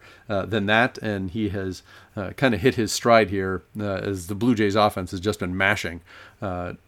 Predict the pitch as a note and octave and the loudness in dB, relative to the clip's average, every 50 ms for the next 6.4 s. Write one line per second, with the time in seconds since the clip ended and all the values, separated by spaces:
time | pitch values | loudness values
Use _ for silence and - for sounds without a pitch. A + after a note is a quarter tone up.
0 | _ _ _ _ A#2 A2 A2 A#2 G#2 G2 F#2 F#2 - - A2 C3+ C#3 - B2+ A2+ | _ _ _ _ -12 -4 -2 0 0 0 -2 -4 0 0 0 0 0 0 -2 -2
1 | G#2+ G#2 G#2 G#2 G2+ G2 E2+ - _ _ - G#2+ G#2 A#2+ A2+ A2 A2+ A2+ A#2+ A2+ | 0 0 -2 -2 -4 -6 -10 -14 _ _ -12 -4 -2 0 2 4 4 6 6 6
2 | F#2+ F#2+ F#2 F#2+ F#2 F2+ G#2 G2 F#2+ F2+ G2+ F#2+ - - A#2+ A#2+ G#2 F2 D#2+ - | 4 4 0 -4 -6 -6 -4 -6 -2 -2 -4 -4 2 4 4 4 4 0 -4 -10
3 | - - G2 G#2 B2 B2 D3 D3+ C#3+ C#3+ F3 G3 C3+ F2 D#2+ - - A2 A#2 A#2+ | -8 -6 -2 -2 2 4 4 6 6 6 6 6 4 2 -4 -4 -2 0 2 2
4 | A#2+ - - D#3+ F3 G#3+ A3+ - - _ _ - F#3+ F#3 - F#3+ G3 G3 F3+ - | 4 6 8 8 8 8 6 2 -4 _ _ 8 8 8 8 8 6 6 6 6
5 | G3+ G#3 G#3 F#3+ D3+ A2 F#2+ - - - D3 E3+ F#3 F3 - F#3+ D#3 D#3 F3 E3 | 6 6 6 6 4 2 2 -2 -2 0 4 4 4 4 4 4 4 6 6 6
6 | E3+ F#3 F3 C3+ G2 - - | 4 6 4 4 2 2 -2